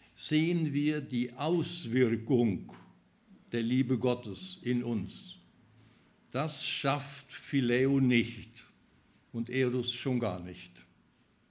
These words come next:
Die menschliche Liebe, Phileo, zeigt, zieht sich zurück, wenn sie enttäuscht wird.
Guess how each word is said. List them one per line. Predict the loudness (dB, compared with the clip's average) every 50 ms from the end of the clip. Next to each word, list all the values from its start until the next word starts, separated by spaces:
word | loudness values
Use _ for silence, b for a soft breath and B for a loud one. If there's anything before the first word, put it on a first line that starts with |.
| _ _ _ _ _ B B B B B B B B B B B B B B B 4
Die | 6 6
menschliche | 6 6 4 4 2 0 0 0 0 0 2 2
Liebe, | 2 2 2 2 2 2 0 0 0 -2 -2 -2 -6 -10 -18 -20 -20 -20 _ _ _ _ _ _
Phileo, | -16 -6 -2 0 2 2 4 4 4 4 4 2 0
zeigt, | -4 -4 -2 0 2 2 2 2 0 -4 -6 -4 -2 -2 -2 -4 -8 -14 B B B B B B B B _
zieht | 0 4 6 6 6 6 4
sich | 2 2 2 2 0 0 4
zurück, | 6 8 10 10 10 8 6 2 -6 -8 -10 -14 -20 -20 -20 _ _ _ _ _ _ _ -20 -10 -4
wenn | 0 2 2
sie | 2 2 0 0
enttäuscht | 2 2 0 2 0 0 0 -2 -4 -6 -8 -8
wird. | -8 -8 -10 -12 -18